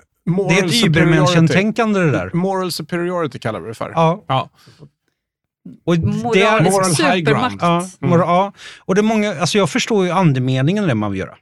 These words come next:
Speaker 2: För jag tycker ingen skulle behöva plågas, men människan har ätit kött i säkert fyra miljoner år säkert, kanske.
Speaker 1: Jag
Speaker 2: Och
Speaker 1: tänker på en annan grupp som har moral superiority. Det är om man har en hög sadel. <laughs>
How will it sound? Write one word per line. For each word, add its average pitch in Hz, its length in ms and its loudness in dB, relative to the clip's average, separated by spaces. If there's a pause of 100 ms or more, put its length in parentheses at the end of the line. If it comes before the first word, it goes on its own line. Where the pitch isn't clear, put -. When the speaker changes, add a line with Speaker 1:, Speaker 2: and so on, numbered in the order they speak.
(340)
Speaker 2:
För 160 60 2
jag 151 100 2
tycker 170 420 -2
ingen 143 260 2
skulle 226 160 -4
behöva 202 220 -2
plågas, 131 560 -4
men 160 420 -2 (800)
människan 175 560 -2
har 180 100 -4
ätit 180 340 -2
kött - 320 -4
i 139 80 -2
säkert 143 400 -4 (1600)
fyra 135 280 2
miljoner 123 380 2
år 95 160 -2
säkert, 95 460 -8
kanske. 117 220 -2 (760)
Speaker 1:
Jag 151 100 2
Speaker 2:
Och 156 60 4
Speaker 1:
tänker 143 160 2
på 160 100 0
en 185 80 2
annan 202 200 0
grupp 147 140 -2
som 143 160 0
har 139 80 2
moral 131 260 0
superiority. 143 600 -2
Det 135 100 -4
är 165 40 0
om 160 60 -2
man 160 100 -2
har 151 80 -2
en 139 60 0
hög 131 260 0
sadel. 143 440 -6
<laughs> - 0 -